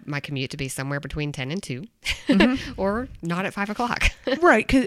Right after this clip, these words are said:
Speaker 2: well, if you stay off, honestly, if you stay off Man of War, you're fine, to tell you the truth.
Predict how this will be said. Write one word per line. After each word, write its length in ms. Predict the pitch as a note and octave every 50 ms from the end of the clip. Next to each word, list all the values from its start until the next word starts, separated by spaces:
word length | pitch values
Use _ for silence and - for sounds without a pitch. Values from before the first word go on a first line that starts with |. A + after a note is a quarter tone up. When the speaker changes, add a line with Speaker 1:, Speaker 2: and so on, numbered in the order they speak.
| - D4
Speaker 2:
well, 240 | C4 C4+ C4 C4
if 220 | A#3 A3 A3 G3+ A#3
you 80 | B3+
stay 260 | B3+ - - D#4 C4+ B3+
off, 180 | A3+ G3+ F3+
honestly, 380 | F#3 - D#3+ F3+ A3 - - -
if 80 | G3
you 60 | E3+ D3
stay 180 | - - D3
off 180 | D3+ D3+ D3+ -
Man 200 | D3 C#3+ C#3+ C#3
of 80 | B2+
War, 180 | B2 C3 C#3+ F#3+
you're 100 | G#3 F3
fine, 360 | - - - C3 E3 G3+ G3+ D#3+
to 60 | C3+
tell 180 | - - C#3
you 100 | C#3+ D3
the 80 | C3 -
truth. 460 | D3+ - - F#3+ G#3 G3+ F3 - -